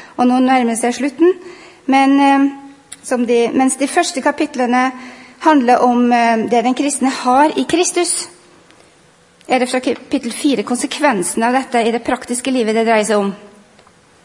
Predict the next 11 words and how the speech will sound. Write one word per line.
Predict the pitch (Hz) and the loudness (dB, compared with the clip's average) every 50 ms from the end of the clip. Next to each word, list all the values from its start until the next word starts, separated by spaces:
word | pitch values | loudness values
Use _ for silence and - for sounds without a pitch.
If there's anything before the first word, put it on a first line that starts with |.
| - - - - - - - - - - | -20 -20 -20 -18 -18 -20 -20 -18 -6 -2
Og | 233 226 | 0 0
disse | 269 262 - 254 247 | 0 0 0 0 0
første | 277 254 - - 247 240 | 0 0 0 0 2 2
versene | 233 233 - - 226 220 220 | 2 0 0 -2 -2 -2 -2
som | - 240 240 | -2 -4 -2
vi | 240 247 262 | -2 0 0
hørte | 262 233 226 - - 226 226 233 226 - 226 | 0 0 -2 -2 -2 0 0 0 0 -2 -4
lest | 226 214 208 226 - - - - - - - - - - - - | -4 -2 -2 -4 -4 -8 -8 -12 -16 -16 -20 -20 -20 -20 -16 -6
fra | - 226 220 | -6 -4 -2
kapittel | - 240 247 247 240 - 214 | -2 -2 -2 -2 -2 -2 -6
seks, | - - 220 240 - - - | -6 -4 -4 -6 -6 -8 -10